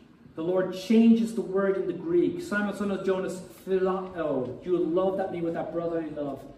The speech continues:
That's enough. The Bible says Peter was grieved. Why do you think Peter was grieved? Because the Lord came down to his level. I want to tell you something this morning. The Lord Jesus Christ is coming down to our level.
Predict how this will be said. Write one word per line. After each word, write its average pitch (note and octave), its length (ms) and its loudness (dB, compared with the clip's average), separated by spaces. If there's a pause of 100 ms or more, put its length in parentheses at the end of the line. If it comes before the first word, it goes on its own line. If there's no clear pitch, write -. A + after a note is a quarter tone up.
(360)
That's - 200 -18
enough. A#2+ 180 -14 (2500)
The D#3+ 60 -14
Bible D3 180 -8
says - 340 -6 (100)
Peter F3 200 -8
was B2+ 140 -6
grieved. C3+ 840 -8 (760)
Why - 180 -2
do C#4 100 2
you A3+ 60 2
think - 180 -2
Peter F#3+ 180 -6
was C#3 160 -8
grieved? F3 440 -6
Because - 180 -8
the G3 60 -2
Lord A3+ 260 -2
came F3 140 -2
down D#3 180 -8
to C3+ 60 -12
his C#3 180 -12
level. B2+ 300 -10 (2000)
I G3 40 -2
want C4+ 160 8
to - 60 4
tell B3 140 8
you A#3 80 6
something A#3 220 4
this F#3+ 160 -4
morning. G#3+ 240 6
The G3 60 2
Lord F#3+ 220 2
Jesus F3 240 -4
Christ - 300 -2
is - 80 -10
coming F#3 220 -4
down E3+ 160 -4
to D3+ 100 -6
our D3+ 140 0
level. D3+ 420 -4